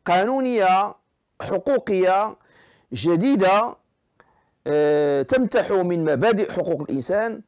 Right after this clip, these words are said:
ومن قواعد الإنصاف. غادي ن-، غادي ن-، غادي ن-، غادي ن-، نبدا ن-، نهضر في هاد، في هاد، في هاد الموضوع من الناحية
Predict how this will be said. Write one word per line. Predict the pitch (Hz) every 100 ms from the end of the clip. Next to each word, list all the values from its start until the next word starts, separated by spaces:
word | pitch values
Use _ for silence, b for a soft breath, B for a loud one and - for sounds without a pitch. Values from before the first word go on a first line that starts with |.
| b b b b
ومن | 143 147 143 117 78 - _ -
قواعد | 139 208 220 196 156 101 _ _ _ _ _ _ _ -
الإنصاف. | 139 151 143 - 170 117 - - _ _ _ _ _ b b b b b b b b _ _ _ _ -
غادي | 185 220
ن-، | 240 220
غادي | 113 165 175 180
ن-، | 170
غادي | 143 143
ن-، | 151 139 -
غادي | 131 127
ن-، | 127 117 113 110 101 90 110
نبدا | 110 101 131 117 - -
ن-، | - 107 107 95
نهضر | 120 156 117
في | 92 131
هاد، | 107 107 69
في | -
هاد، | 110 98 -
في | -
هاد | 98 104 101 95 - 71 - 104 107
الموضوع | 135 180 165 180 113
من | 147
الناحية | 151 147 127 120 104